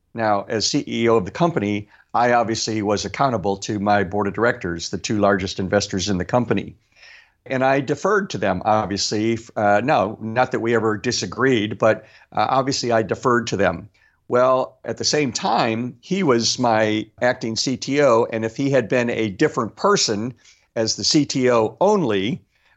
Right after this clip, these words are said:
I would have taken a different tact with, uh, dealing with these product delays and, you know, uh, issues that had been emerging, because I would have been in, on top of it more. But because he lives in Austria, he was the acting C T O,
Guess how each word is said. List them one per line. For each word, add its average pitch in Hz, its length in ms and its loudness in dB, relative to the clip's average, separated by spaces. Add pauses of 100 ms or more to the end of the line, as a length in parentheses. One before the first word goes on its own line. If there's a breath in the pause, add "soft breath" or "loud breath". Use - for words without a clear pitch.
(100)
I 139 180 2
would 151 220 2
have 131 180 -2
taken 135 360 0
a 113 40 0
different 117 440 -4
tact 120 600 0 (380)
with, 120 540 2
uh, 110 160 0
dealing 135 480 4
with 110 160 2
these 117 180 0
product 139 400 -2
delays 120 680 0
and, 107 580 0
you 120 60 -2
know, 107 140 4
uh, 104 420 2
issues 123 460 2
that 107 140 4
had 107 320 2 (320 soft breath)
been 113 360 2
emerging, 113 720 0 (140)
because 135 320 0
I 120 80 4
would 113 180 2
have 113 100 -2
been 110 140 -2
in, 113 240 0
on 107 160 0
top 160 300 -2
of 113 140 0
it 110 120 -2
more. 98 360 0 (440)
But 117 160 -4
because 135 440 0
he 143 120 0
lives 143 320 2
in 117 180 0
Austria, 143 640 0
he 117 140 -4
was 127 380 0
the 120 260 0
acting 127 320 0
C 127 180 -6
T 123 280 -4
O, 117 400 4